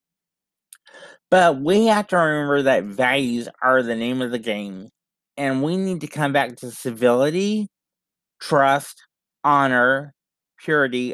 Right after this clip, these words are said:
understanding, compassion, kindness,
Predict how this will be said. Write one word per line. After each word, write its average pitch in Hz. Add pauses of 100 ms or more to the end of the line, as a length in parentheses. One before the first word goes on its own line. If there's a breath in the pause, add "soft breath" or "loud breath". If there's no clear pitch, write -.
understanding, 143
compassion, 135 (100)
kindness, 147